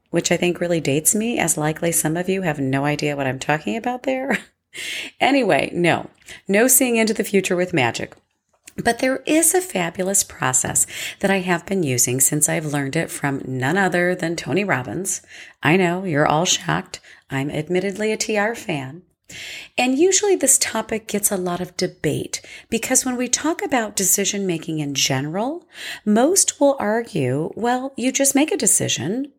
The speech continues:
with the information you have available and move on. It's not difficult." And there are lots of decisions that are made absolutely in that manner. We make decisions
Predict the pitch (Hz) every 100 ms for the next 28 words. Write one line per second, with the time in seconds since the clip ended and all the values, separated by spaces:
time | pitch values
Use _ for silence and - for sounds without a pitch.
0 | - - - 147 - 131 156 180 156 127
1 | - 226 226 131 196 208 127 113 139 185
2 | 233 196 185 214 311 403 - - _ _
3 | - - - - - 214 240 339 349 359
4 | - - - _ - - - - - 311
5 | 370 370 349 339 381 - - - 147 -
6 | 131 - 127 - - 247 269 269 233 240
7 | 233 - 208 196 - 185 156 156 151 156
8 | - 135 143 135 135 127 123 113 107 -
9 | - - - 269 277 269 - 226 - 202
10 | 196 185